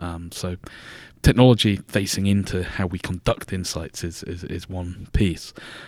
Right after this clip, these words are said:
I think the second is just technological disruption,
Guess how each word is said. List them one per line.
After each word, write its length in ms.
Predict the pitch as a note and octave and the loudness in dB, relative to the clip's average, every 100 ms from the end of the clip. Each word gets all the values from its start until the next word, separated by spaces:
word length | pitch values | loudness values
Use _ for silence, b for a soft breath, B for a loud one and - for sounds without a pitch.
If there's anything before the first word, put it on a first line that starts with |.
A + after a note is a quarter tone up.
| B | B
I 80 | - | 4
think 160 | B2+ - | 6 6
the 80 | |
second 420 | G#2 C#3+ - A2+ G2 | 6 6 6 4 4
is 220 | F#2+ - | 2 0
just 200 | F#2 - - - | -6 -6 -10 -4
technological 640 | - G2 F#2+ F2+ G2 F#2 | -4 0 0 -2 -4 -8
disruption, 760 | F2 F#2 - - - F2 F2 | -6 -4 -4 -4 -4 -4 -6